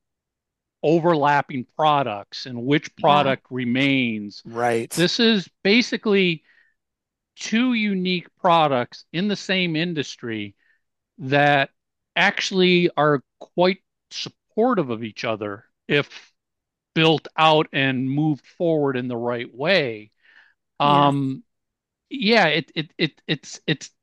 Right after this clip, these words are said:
Speaker 1: it's not like Bandzoogle already had their own built-in music distribution service where then you're like, "Oh,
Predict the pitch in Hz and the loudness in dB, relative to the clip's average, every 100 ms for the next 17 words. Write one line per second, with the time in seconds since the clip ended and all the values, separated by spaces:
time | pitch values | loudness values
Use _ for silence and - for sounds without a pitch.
0 | _ - - 214 190 196 185 - _ _ | _ -8 0 2 4 2 0 -4 _ _
1 | _ _ - 156 160 135 170 160 147 151 | _ _ -4 0 0 2 2 4 4 6
2 | 160 151 147 117 - 160 160 139 131 127 | 6 6 2 -2 -2 2 2 0 -2 -2
3 | 131 123 104 151 143 131 139 127 117 110 | -2 -6 -8 -6 -6 -6 -6 -4 -6 -10
4 | _ _ _ _ _ _ _ 139 139 127 | _ _ _ _ _ _ _ -4 -2 -2
5 | - 135 - 110 143 143 - 110 - 131 | -2 -4 -6 -6 -4 -2 -6 -10 -4 -4
6 | 120 110 139 120 123 123 123 113 113 - | -4 -6 -2 0 2 2 0 0 -2 -6
7 | _ 175 175 123 92 | _ 4 4 4 0